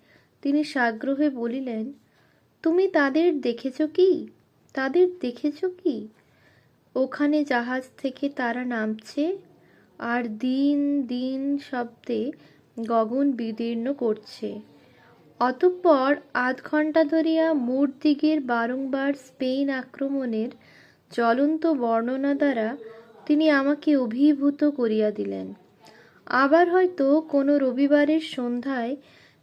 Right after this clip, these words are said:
তিনি বহুক্ষণ ধরিয়া বুদ্ধদেবের গল্প করিলেন। বুদ্ধ জীবনের সাধারণ ইতিহাস বর্ণিত নিরস ঘটনাগুলিতে তিনি যেন নূতন প্রাণ সঞ্চার করিতেন।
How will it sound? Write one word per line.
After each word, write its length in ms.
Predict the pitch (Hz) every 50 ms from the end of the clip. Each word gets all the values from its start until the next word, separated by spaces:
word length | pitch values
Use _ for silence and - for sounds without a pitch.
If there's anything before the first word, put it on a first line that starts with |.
| _ -
তিনি 220 | 285 294 311 330
বহুক্ষণ 720 | 285 254 269 269 262 320 330 320 - - 330 330 339 339
ধরিয়া 360 | 311 320 330 330 330 330 330 320
বুদ্ধদেবের 840 | 277 247 240 240 226 233 - - 285 277 302 302 294 311 311 302
গল্প 380 | 285 233 214 202 208 214 - 254
করিলেন। 600 | 254 - 277 269 269 262 262 254 254 254 277 285 - _ _ _ _ _ _ _ _ _ - 254
বুদ্ধ 460 | 233 285 302 302 - - 339 359 359
জীবনের 560 | 359 - 349 339 330 339 339 339 349 359 359
সাধারণ 600 | 359 - 285 262 240 254 277 285 302 320 311 294
ইতিহাস 600 | 277 247 - 269 277 277 285 294 294 302 302 - - -
বর্ণিত 640 | - 254 247 247 240 254 277 277 277 - 226 226 254 311 - - - _ _ _ _ _ _ _ - 240
নিরস 580 | 233 240 254 247 277 285 311 349 359 359 - - -
ঘটনাগুলিতে 1000 | 262 247 247 269 262 277 285 285 269 285 285 285 294 285 - - 220 226 254 302 - _ _ _ _ _ _ _ _ _ -
তিনি 260 | 294 294 311 330 311
যেন 320 | 330 330 320 330 339 339
নূতন 560 | 302 254 247 247 247 - 302 294 311 330 330 311 -
প্রাণ 420 | - - 254 240 240 254 277 302 302
সঞ্চার 640 | 302 - 262 247 233 226 220 220 - 233 247 285
করিতেন। 720 | 285 - - 208 196 196 202 - - 208 208 202 202 208